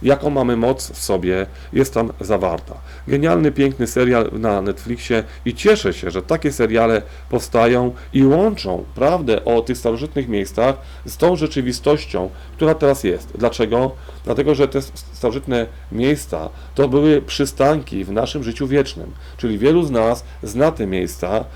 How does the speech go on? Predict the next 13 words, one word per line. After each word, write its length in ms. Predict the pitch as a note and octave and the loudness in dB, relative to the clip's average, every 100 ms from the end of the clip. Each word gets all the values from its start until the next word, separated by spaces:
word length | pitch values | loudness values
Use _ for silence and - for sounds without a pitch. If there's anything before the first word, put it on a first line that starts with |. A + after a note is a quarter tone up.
| - | -10
czuje 220 | - D#3+ | 2 2
do 100 | C3 | 4
nich 220 | C3 A#2+ - | 2 0 -2
olbrzymi 320 | A2 D3+ C#3+ | 0 2 0
sentyment, 580 | C3+ B2 A#2 F#2+ G#2 A2+ - - | 0 0 0 0 0 -2 -8 -6
bo 120 | B2 | -2
tam 240 | C#3+ C#3 - | 0 0 -2
mieszkało, 760 | B2 C#3 - - A#2 G#2 B2 - - | 0 0 0 2 4 4 2 -2 -2
pracowało. 720 | C#3 C3+ D#3 E3+ C#3 F2 - - - - | 0 0 0 4 4 2 -4 -14 -18 -8
I 60 | A#2 | -8
teraz, 520 | - C#3+ D#3 F#2+ - | 2 4 6 4 0
kiedy 380 | - A2+ A#2 A2+ - - | -4 0 2 0 -4 -10
mamy 380 | B2 C#3 D#3 D#3 | 0 2 2 0